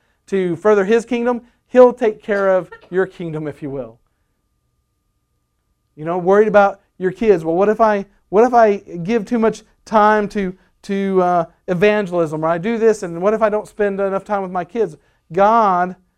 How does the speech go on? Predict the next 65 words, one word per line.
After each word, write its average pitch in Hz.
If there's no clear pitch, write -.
yes, 240
you 208
need 180
to 165
be 170
a 160
good 156
steward 160
of 147
time 170
with 156
your 143
family, 190
but 147
God 170
will, 143
He 226
will 190
take 151
care 139
of 127
your, 127
I, 160
there's 180
some 202
of 185
the 160
examples 151
I've 135
beaten 147
down 139
I'm 135
not 131
gonna 127
use, 135
but 139
I'm 139
just 147
gonna 156
tell 190
you, 127
time 165
and 170
time 170
again, 139
God's 131
proved 139
to 127
Jennifer 131
and 117
I 107
that 135
if 127
we'll 131
just 156
invest 143
ourselves 123
in 123
the 123
kingdom, 123
God 120
will 117
take 107
care 117
of 113